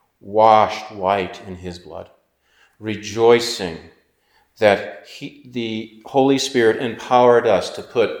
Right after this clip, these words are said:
money to work cheerfully, faithfully, and generously, all for his glory and the growth of his kingdom.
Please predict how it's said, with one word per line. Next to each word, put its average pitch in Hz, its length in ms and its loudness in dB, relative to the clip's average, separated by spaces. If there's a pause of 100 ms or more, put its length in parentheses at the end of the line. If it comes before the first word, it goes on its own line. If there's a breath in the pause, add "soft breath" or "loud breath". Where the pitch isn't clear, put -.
(580)
money 113 840 0
to 120 120 -8
work 101 680 -2 (160)
cheerfully, 110 720 -2 (140)
faithfully, 98 800 -8 (440)
and 90 220 -12
generously, 82 600 -16 (1600 soft breath)
all 123 160 6
for 135 160 0
his 127 160 -2
glory 90 360 -10 (360)
and 107 220 -8
the 113 80 -8
growth 113 580 2 (500)
of 104 120 -8
his 95 160 -8
kingdom. 90 480 -10